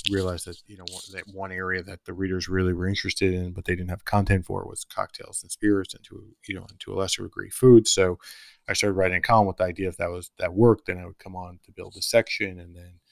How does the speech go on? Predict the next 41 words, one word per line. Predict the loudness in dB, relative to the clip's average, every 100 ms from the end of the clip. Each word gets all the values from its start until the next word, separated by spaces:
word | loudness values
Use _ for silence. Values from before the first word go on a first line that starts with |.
| _ _ _ _ _ _ _ _ -6
you | -4
know, |
obviously | -4 -4 -6 -6
that | -8
was, | -10 -12
like, | -12 -12
a, | -14 -20 -18
I | -16
don't | -8
know, | 6
two-year | 10 12 10 8
plan | 4 2
or | 0
something, | -2 -4 -2
but | -2
it | -2
sped | 2 6
up. | 8 6 4
So, | 0 0
you | -4
know, | -8 -10
I | -6
started, | -6 -4 -6 -6 -10 -14 _
you | -14 -12
know, | -12
writing, | -8 -6 -6 -8 -10 -14
and, | -16 -18 -12
and | -12 -10
then, | -14 -14 -16 -14
you | -12 -10
know, | -8
soon | -4 -2 2
enough, | 4 4 4 2 -6 -14 _ _ _ _ _ _
you | 4 6
know, | 6 4 2
uh, | 2 0 0
I | 0
was | 2
able | 0 0 -2 -2
to, | -4 -2 -2 -2 -2
uh, | -4